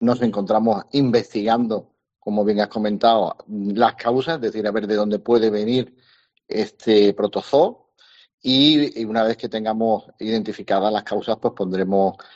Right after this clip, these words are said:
y propondremos las medidas oportunas y necesarias para poder eliminarlo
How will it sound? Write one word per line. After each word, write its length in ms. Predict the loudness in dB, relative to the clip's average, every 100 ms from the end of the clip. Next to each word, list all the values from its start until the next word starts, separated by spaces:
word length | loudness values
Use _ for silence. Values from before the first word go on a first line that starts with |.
| _
y 80 | -4
propondremos 580 | 0 0 0 -2 0 0
las 140 | -2
medidas 400 | -2 -2 0 0
oportunas 540 | -2 -6 -2 0 0 0
y 20 |
necesarias 560 | -4 -4 -2 0 -2
para 300 | -2 0 0
poder 380 | 0 -2 0 0
eliminarlo 720 | -2 -2 -2 0 0 0 -4